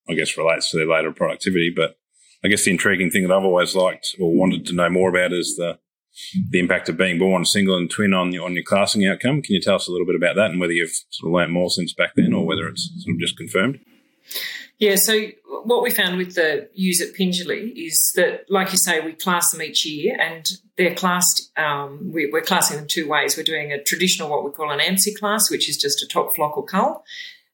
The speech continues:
Speaker 2: and we're also giving them a professional class, which is a five grade, um, class. And what we found in the first few years is that the,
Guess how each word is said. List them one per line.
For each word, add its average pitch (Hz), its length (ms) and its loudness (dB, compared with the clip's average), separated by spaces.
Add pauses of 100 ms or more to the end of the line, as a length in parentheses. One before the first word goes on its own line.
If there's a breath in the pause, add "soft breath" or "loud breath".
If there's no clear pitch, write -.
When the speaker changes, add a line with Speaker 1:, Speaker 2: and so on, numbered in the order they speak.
Speaker 2:
and 156 300 -2 (420)
we're 175 160 4
also 156 240 2
giving 151 240 -6
them 147 100 -6
a 131 80 -4
professional 143 480 -2
class, - 380 -2
which 139 160 -4
is 139 80 -6
a 143 40 -4
five 127 320 0
grade, 117 340 -2 (440)
um, 139 240 -6
class. - 460 -2 (480 loud breath)
And 185 120 4
what 214 140 4
we 208 100 4
found 175 360 0
in 170 320 -4
the 160 100 -4
first 165 340 2
few 151 120 -8
years 151 600 0
is 160 260 0
that - 320 -2
the, 156 380 -2